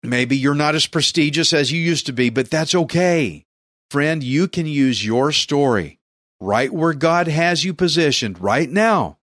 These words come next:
so that your life can show others who are just like you. They're in the same bracket that you're in. "Hey, I've got the same problems as you do." They can see your life, and they will see that God is not a scam,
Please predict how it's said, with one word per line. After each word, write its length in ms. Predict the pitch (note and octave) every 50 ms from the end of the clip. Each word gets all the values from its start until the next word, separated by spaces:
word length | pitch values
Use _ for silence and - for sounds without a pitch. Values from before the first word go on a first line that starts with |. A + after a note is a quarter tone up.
| _ _ _ _ _ _ _ _
so 200 | - - C#3+ B2+
that 180 | A2+ A#2+ G2 F#2+
your 240 | A2 A2+ C#3+ E3+
life 340 | F3 E3 E3+ E3+ F3 F3 E3+
can 160 | - F3+ E3
show 340 | C#3+ - - E3 D#3+ E3 D3+
others 480 | - F3 F3+ F3+ F3 C#3+ B2 G#2 - -
who 160 | B2 B2+ C3
are 100 | B2+ A#2
just 400 | G#2+ F#2+ A2 D3+ F3 F#3 - -
like 320 | F#3 F#3 G3+ G3 D#3+ -
you. 260 | F#3+ G#3 G3 D#3+ - - - _ _ _
They're 220 | - C#3 E3+ F#3+ G#3+
in 100 | A3+ G#3
the 100 | F3 -
same 380 | - - F#3+ F#3+ G#3+ G3+ D#3
bracket 560 | A2+ C3+ C#3 D3 E3+ F#3 F#3 - A3 E3+ - D#3
that 140 | E3 -
you're 240 | E3+ F3 F3 F3+ F#3
in. 200 | F3 D3 A#2+ G2+ - _ _ _ _ _ _
"Hey, 140 | - A#3 A#3+
I've 120 | A3+ A3 A3
got 160 | A#3+ G#3+ -
the 80 | G#3+
same 300 | F#3 - G#3+ A3+ A3 F3
problems 440 | - F3+ G3+ G#3+ G#3+ A#3+ A3 G3 D#3+
as 200 | F#3 E3+ D3+ E3
you 180 | F#3+ G3+ A#3+ B3
do." 400 | A3 A#3 G3 C#3+ G2 E2 C#2+ - _ _ _ _ _ _ _ _ _
They 260 | A#2 B2 D#3 F3+ A3+
can 220 | F#3+ - G3+ E3 D3+
see 320 | - - F#3 G3+ G#3 G#3
your 260 | F3+ D#3+ F3 F#3+ G#3
life, 480 | G#3 G3 F#3+ E3+ A2+ E2+ - - - _ _ _ _ _ _ _ _ _ - - _ _ _ _ B2 - -
and 180 | D#3 C3+ B2 A2+
they 100 | B2+ C#3
will 160 | E3 F3+ F3
see 240 | - - F3+ D#3+ C3+
that 240 | G#2+ A#2+ - A#2
God 300 | G2+ B2 A#2+ C3 D3 C3+
is 180 | A2+ F#2+ - F#2
not 360 | G#2+ G#2 G2+ A2 A#2+ D3+ E3
a 20 | F#3
scam, 680 | - - - - D#3+ D3 C#3+ C#3 C3+ C#3+ D3+ D3+ D#3